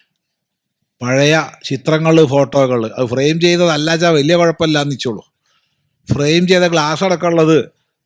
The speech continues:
ഇങ്ങനെ കൊണ്ട് ഇട്ട് കഴിഞ്ഞ് കുട്ടികളുടെ കാല് മുറിയണം, അല്ലേ?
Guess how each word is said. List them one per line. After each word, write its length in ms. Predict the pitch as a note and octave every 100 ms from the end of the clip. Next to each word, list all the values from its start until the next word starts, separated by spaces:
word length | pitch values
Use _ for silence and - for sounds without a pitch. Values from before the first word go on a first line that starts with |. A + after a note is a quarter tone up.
| -
ഇങ്ങനെ 160 | D#3+
കൊണ്ട് 260 | E3+ D#3+ D#3+
ഇട്ട് 180 | C#3+ F3
കഴിഞ്ഞ് 320 | E3+ D3+ D#3
കുട്ടികളുടെ 440 | D3 B2+ D3+ E3
കാല് 240 | E3+ C#3+ D#3+
മുറിയണം, 400 | D#3 C3 B2+ B2+
അല്ലേ? 260 | C3 G3+